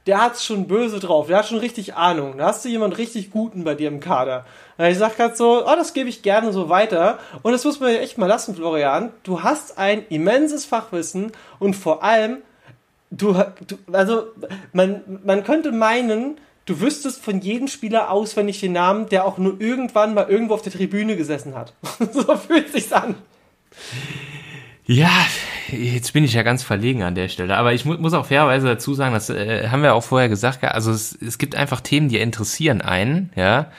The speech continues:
Speaker 2: Äh,
Speaker 1: Mhm.
Speaker 2: und, äh, es gibt einfach Themen, die, äh, ja, da hat man einfach Spaß dran. Und, äh, so Zahlen, Daten, Fakten und, und Spieler und, äh, das sind schon Themen, an denen ich echt Spaß hab.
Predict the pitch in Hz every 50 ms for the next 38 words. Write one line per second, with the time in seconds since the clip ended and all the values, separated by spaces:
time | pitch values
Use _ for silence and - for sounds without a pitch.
0 | - - - - - - - - 107 107 110 107 - 107 113 113 113 107 - 101
1 | 107 110 107 104 - - 131 135 - - 120 127 - - 120 - - - 131 127
2 | 127 135 131 123 120 - 107 107 110 107 107 107 107 101 - - 101 101 101 104
3 | 101 98 - - - - - 120 120 117 107 107 98 - 117 107 - - 107 -
4 | - - 110 110 - - - 90 90 92 92 95 92 90 92 92 95 95 92 98
5 | 101 95 92 - - 120 120 127 123 110 110 107 110 - 107 101 - - - -
6 | - - - 127 123 123 123 123 117 - - 98 98 98 - 104 101 92 - -
7 | - 123 127 123 123 123 120 120 113 - - 95 98 98 101 107 - - - -
8 | - 98 - - 120 113 - 117 113 107 - 117 120 113 101 95 104 104 101 98
9 | - - - - - - - 107 - - 98 104 107 -